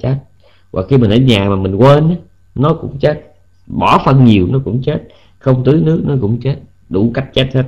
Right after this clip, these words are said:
Ừ, cho nên nhớ rồi đó. Với cái lòng ước vọng ở đây là gì thì trong kinh bên đây mới nói là a căn khê,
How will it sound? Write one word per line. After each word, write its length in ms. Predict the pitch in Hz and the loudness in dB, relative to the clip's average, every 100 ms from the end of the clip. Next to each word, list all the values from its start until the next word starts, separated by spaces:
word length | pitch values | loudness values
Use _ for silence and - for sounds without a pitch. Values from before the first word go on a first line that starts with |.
| - - | -6 -12
Ừ, 300 | 87 101 90 - - | -8 -8 -10 -12 -6
cho 80 | |
nên 240 | 104 104 87 - _ _ _ _ _ _ _ _ | -4 -4 -6 -14 _ _ _ _ _ _ _ _
nhớ 280 | - 98 127 | -8 0 0
rồi 100 | 123 | 0
đó. 80 | 113 120 - _ - _ _ _ _ - - _ _ _ | -2 -6 -16 _ -20 _ _ _ _ -20 -20 _ _ _
Với 320 | 117 151 226 | 0 4 6
cái 80 | 240 | 4
lòng 200 | 208 117 - | 2 2 2
ước 180 | 233 170 | 2 2
vọng 200 | 110 143 | 0 0
ở 60 | |
đây 160 | 160 139 | 2 2
là 120 | 120 | 2
gì 260 | 110 113 107 | 4 2 2
thì 80 | 110 | 0
trong 200 | 127 131 | 0 0
kinh 200 | 135 135 | 2 2
bên 80 | |
đây 120 | 131 127 | 2 2
mới 100 | 143 | 0
nói 140 | 175 | -2
là 100 | - | -4
a 460 | - 160 170 175 170 | -4 -2 0 -2 -2
căn 320 | 175 170 165 | -4 -2 -4
khê, 480 | 165 180 185 196 208 | -2 0 2 0 -4